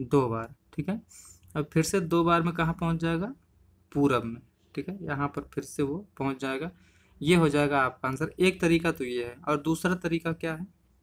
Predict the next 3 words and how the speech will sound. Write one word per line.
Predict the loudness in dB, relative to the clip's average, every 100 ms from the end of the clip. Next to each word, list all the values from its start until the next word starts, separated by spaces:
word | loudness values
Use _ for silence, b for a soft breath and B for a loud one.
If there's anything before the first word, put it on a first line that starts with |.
| _ _ _ _ _ _ -20 B B B -4
दूसरा | -2 2 2 2
तरीका | 2 0 -2
आपको | -2 -4 -4 -10